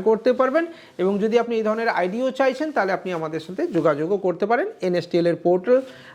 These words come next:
এবং আইডি আপনি দুটোই আমাদের থেকে এই মুহূর্তে পেয়ে যাবেন। দেড় বছর বন্ধ থাকার পরে এবারে চিঠি একটা ইনকাম ট্যাক্স ডিপার্টমেন্ট থেকে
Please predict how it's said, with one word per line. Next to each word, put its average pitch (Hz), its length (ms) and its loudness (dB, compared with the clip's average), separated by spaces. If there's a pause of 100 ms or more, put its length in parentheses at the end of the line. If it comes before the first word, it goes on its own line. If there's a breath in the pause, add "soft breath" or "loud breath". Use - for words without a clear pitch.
(200)
এবং 180 140 2 (180)
আইডি 160 200 0 (120)
আপনি 165 140 -2 (120)
দুটোই 226 260 0 (140)
আমাদের 147 320 -2
থেকে 165 240 0
এই 147 120 4
মুহূর্তে 147 280 0 (220)
পেয়ে 131 180 2
যাবেন। 117 180 -4 (380)
দেড় 285 240 6
বছর 302 200 2 (120)
বন্ধ 226 180 0 (140)
থাকার 269 240 0 (100)
পরে 240 200 4 (300)
এবারে 254 260 2 (480)
চিঠি 277 320 0 (160)
একটা 247 220 2 (340)
ইনকাম 208 300 -2
ট্যাক্স 226 240 0
ডিপার্টমেন্ট 208 500 0
থেকে 208 120 0